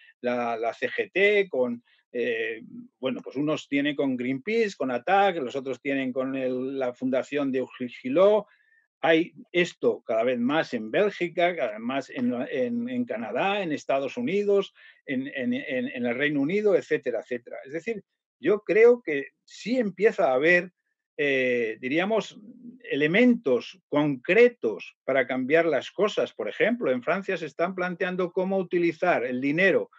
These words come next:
que se da a los parados de larga duración para que tengan empleo, por ejemplo.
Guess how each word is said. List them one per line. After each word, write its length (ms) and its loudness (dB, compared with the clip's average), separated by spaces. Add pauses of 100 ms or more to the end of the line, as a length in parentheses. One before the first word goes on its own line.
(240)
que 140 0
se 180 -2
da 180 4
a 200 -4
los 200 -2
parados 420 2
de 100 0
larga 280 0
duración 580 2 (160)
para 180 4
que 100 2
tengan 240 0
empleo, 440 0 (1400)
por 100 -12
ejemplo. 340 -14